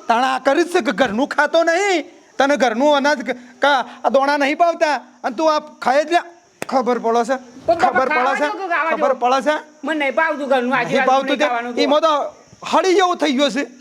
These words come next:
Speaker 2: તમારે આલવા દે કે નહીં આલવા કહેજો.
Speaker 1: છેલ્લી વાર આલું છું. કાલથી ઘર, દુકાનનું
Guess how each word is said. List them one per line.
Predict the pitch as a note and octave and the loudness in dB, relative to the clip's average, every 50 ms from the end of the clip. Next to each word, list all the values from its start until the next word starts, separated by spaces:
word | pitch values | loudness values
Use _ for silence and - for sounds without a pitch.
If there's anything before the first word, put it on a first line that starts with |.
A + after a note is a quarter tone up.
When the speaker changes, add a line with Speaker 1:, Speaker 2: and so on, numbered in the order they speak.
| - - - _ - - - - | -20 -20 -20 _ -20 -16 -10 -6
Speaker 2:
તમારે | B3 A#3 A#3+ A3+ | -2 0 0 0
આલવા | A3 A3 A3+ G#3 | 0 0 -2 -2
દે | G#3 | 0
કે | F#3+ | 0
નહીં | G3 F#3+ F3+ | 0 0 0
આલવા | E3+ F3 F3 | 0 0 -2
કહેજો. | E3+ F3+ E3+ D#3+ E3+ F#3 C4 - - - - - - - - - - - | -2 -2 -2 -2 -2 -2 -4 -6 -10 -18 -20 -20 -20 -20 -18 -10 0 2
Speaker 1:
છેલ્લી | C#4+ C#4+ C#4 C#4 D4+ D#4 | 2 2 2 2 2 2
વાર | D4+ D4+ D4+ | 2 2 0
આલું | D4+ D4+ D4 D4+ D4 | 0 0 0 0 0
છું. | A#3 C4 G#3+ C#3+ - - - - - - - - | 0 0 0 -2 -4 -12 -20 -20 -20 -20 -6 -2
કાલથી | D4 C#4 C#4+ D4 C#4 B3+ G3 D#4 D#4+ D#4+ | 0 0 2 0 0 0 0 0 0 2
ઘર, | G#3+ C#4+ C#4+ C#4 C4+ B3 A#3 C4 | 2 2 2 2 2 0 -2 -2
દુકાનનું | B3 D4 - - D#4+ D#4+ E4 D#4 D#4+ E4 E4 E4+ E4+ E4 D4+ | -2 -4 0 2 2 2 2 2 0 2 2 2 2 0 -2